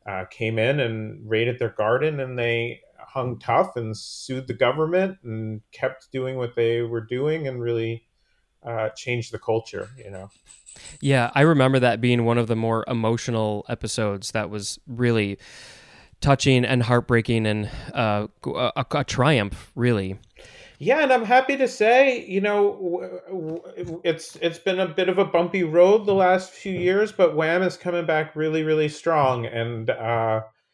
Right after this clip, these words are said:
Speaker 1: uh, you're gonna hear a lot about Wham in a few months, and it's gonna be really, really good news. Uh,
Speaker 2: Uh,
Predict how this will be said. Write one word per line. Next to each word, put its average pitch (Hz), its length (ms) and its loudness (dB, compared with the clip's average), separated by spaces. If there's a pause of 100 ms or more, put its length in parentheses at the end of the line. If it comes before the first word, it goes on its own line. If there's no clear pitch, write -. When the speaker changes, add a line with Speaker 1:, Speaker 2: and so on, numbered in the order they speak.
(300)
Speaker 1:
uh, 127 300 -2
you're 127 180 0
gonna 135 160 0
hear 135 320 6
a 120 80 6
lot 120 360 4
about 117 400 2
Wham 120 400 0
in 120 100 -2
a 113 80 -2
few 127 280 -8
months, 120 600 -2 (120)
and 113 180 -2
it's 110 180 -6
gonna 117 240 -4
be 113 120 -2
really, 113 360 -4
really 110 280 -2
good 101 260 -4
news. 92 500 -10 (160)
Uh, 101 400 -10 (140)
Speaker 2:
Uh, - 80 -16